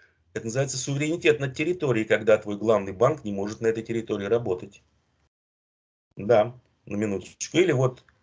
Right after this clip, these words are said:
как Русал в свое время американцы отжали. Ну, не в этом дело, поэтому,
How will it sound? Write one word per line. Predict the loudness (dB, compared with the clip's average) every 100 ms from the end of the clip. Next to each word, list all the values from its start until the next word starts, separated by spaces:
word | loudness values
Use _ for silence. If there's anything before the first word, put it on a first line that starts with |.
| _ _
как | 2
Русал | 2 2 4 4
в | 2
свое | -6
время | -6 -6
американцы | -4 -4 -2 -2 0
отжали. | 0 0 -2 -6 _ _ -20 -20 -20 -20 -20 -20 -20 -20 -20 _
Ну, | 2 4
не | 6 6
в |
этом | 8 6
дело, | 8 8 8
поэтому, | 6 6 6 2 2